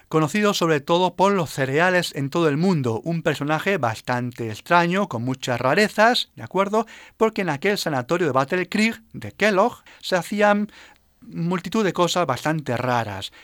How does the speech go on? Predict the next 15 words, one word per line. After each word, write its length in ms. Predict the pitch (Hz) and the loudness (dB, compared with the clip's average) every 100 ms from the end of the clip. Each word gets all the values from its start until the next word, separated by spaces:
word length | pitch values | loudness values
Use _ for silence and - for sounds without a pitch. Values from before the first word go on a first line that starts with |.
| - | -6
Era 300 | 160 165 165 | -2 0 0
una 220 | 170 156 | 0 -2
especie 240 | 151 147 | -6 -6
de 40 | 139 | -6
sanatorio 800 | 147 139 139 175 175 180 190 202 - - - | -4 -2 2 4 4 4 4 2 -2 -18 -2
para 320 | 139 131 127 | 0 2 0
un 80 | 131 | -2
montón 400 | 131 127 165 175 | -4 0 0 2
de 100 | 151 | 0
teorías 640 | 127 123 143 131 120 - | 0 -2 -2 -2 -2 -4
médicas, 800 | 123 156 214 196 - 185 202 - - - - | -2 2 2 0 0 2 0 -4 -14 -20 -6
terapias 720 | 131 139 135 139 131 123 - | -2 -2 -4 -6 -4 -4 -6
falsas, 680 | - 196 202 - - 185 175 | 2 2 2 -2 -2 -2 -2
pseudo-, 420 | - 127 123 120 - | -6 -6 -6 -8 -6
pseudocientíficas, 1300 | 139 131 123 - 117 117 220 220 185 180 185 185 | -4 -2 -4 -4 -6 -4 -2 -2 0 4 6 4